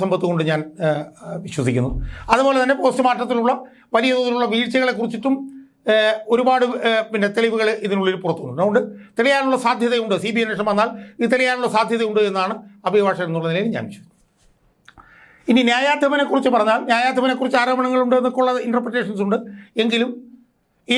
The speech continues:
ന്യായാധിപനിൽ ഒരു അഭിഭാഷകൻ എന്നുള്ള നിലയിൽ എനിക്ക് പൂർണ്ണമായ വിശ്വാസമുണ്ട് എന്ന് പറയാൻ എനിക്ക് മടിയില്ല. കൗസർ എടപ്പകത്ത് എന്ന് പറഞ്ഞ ന്യായാധിപനാണ്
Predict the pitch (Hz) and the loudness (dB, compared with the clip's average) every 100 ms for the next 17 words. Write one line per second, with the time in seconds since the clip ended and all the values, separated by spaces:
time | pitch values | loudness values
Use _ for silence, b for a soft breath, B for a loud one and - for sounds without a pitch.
0 | 254 247 262 262 240 262 254 247 247 233 | 2 2 2 2 2 2 2 2 2 2
1 | 233 247 240 240 240 233 233 233 233 233 | 2 0 0 -2 -2 -2 0 0 -2 -4
2 | 196 220 254 240 233 220 226 B B 233 | -4 -2 0 2 2 0 -2 B B -4
3 | 233 262 247 226 214 208 202 202 190 190 | 2 2 2 0 0 0 0 0 4 2
4 | 185 190 165 160 135 113 92 - _ _ | 2 -4 -4 -4 -4 -8 -10 -18 _ _
5 | _ - 220 220 226 226 226 226 233 214 | _ -6 -2 0 0 0 0 0 0 0
6 | 208 202 202 202 202 190 175 | 0 2 2 0 -2 -4 -4